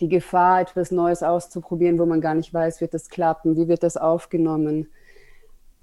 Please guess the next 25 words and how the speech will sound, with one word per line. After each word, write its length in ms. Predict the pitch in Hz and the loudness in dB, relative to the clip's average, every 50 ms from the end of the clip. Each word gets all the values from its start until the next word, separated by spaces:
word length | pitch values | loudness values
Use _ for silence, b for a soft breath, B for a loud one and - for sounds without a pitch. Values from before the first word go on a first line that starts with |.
| _ _ - | _ _ -2
Und 220 | - 170 160 - | 2 2 2 2
für 120 | - 180 | 2 2
mich 220 | 180 202 208 185 202 | 2 4 2 2 2
war 100 | 208 196 | 2 2
es 140 | 190 - - | 2 2 -2
auch, 200 | - 180 - - | -6 -4 -6 -6
oder 280 | - - 185 180 - | -4 0 0 0 2
ist 220 | 208 226 220 - 226 | 2 0 -2 0 -2
es 100 | 202 196 | 2 2
auch 120 | 185 190 | 4 4
eine 140 | 208 196 190 | 4 4 4
sehr 180 | 180 190 190 196 | 6 6 4 4
gute 180 | 208 196 - | 4 4 4
Erfahrung 560 | 185 185 - - 190 175 170 175 180 175 185 185 | 4 4 4 4 2 4 4 4 4 2 2 0
zu 140 | - 196 180 | -2 -4 0
sehen, 280 | 165 175 175 180 185 | 2 4 4 4 4
dass 200 | 175 170 170 - - | 4 2 2 0 -4
ich 440 | - 185 196 202 - - - - - - _ _ - - _ _ _ _ - - - - b b b b b b b b b b - | -4 -2 -2 -4 -4 -8 -18 -20 -20 -20 _ _ -20 -20 _ _ _ _ -20 -20 -20 -20 b b b b b b b b b b -12
in 180 | - - 180 175 | -6 -2 -2 -2
einem 240 | - 165 165 170 175 | 0 2 2 2 2
Stadium 520 | - - 190 180 180 196 202 196 190 165 | 0 0 2 4 4 6 6 6 4 4
angekommen 640 | - 170 196 202 202 - - 208 196 190 190 190 175 | 4 4 4 4 4 4 4 4 6 6 4 4 4
bin, 400 | 180 185 185 196 196 196 208 - _ _ _ _ _ _ _ - | 4 4 4 4 4 2 0 -2 _ _ _ _ _ _ _ -14
wo 240 | - 175 175 165 - | -6 -4 -2 -2 0
ich 380 | 165 156 - - - - - | -2 -4 -4 -6 -12 -20 -20